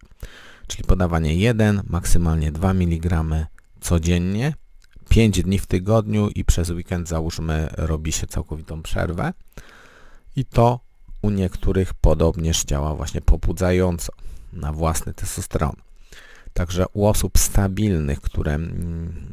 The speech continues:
nie są w trakcie odbloku, mogłyby zaryzykować mikrodawki, ponieważ u mnie te mikrodawki blokowały mnie, ale mogło to wynikać z faktu, że nie byłem dobrze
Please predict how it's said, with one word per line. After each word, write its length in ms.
nie 140
są 160
w 100
trakcie 400
odbloku, 600
mogłyby 540
zaryzykować 800
mikrodawki, 880
ponieważ 460
u 100
mnie 180
te 140
mikrodawki 580
blokowały 640
mnie, 260
ale 200
mogło 260
to 180
wynikać 560
z 80
faktu, 360
że 160
nie 120
byłem 260
dobrze 380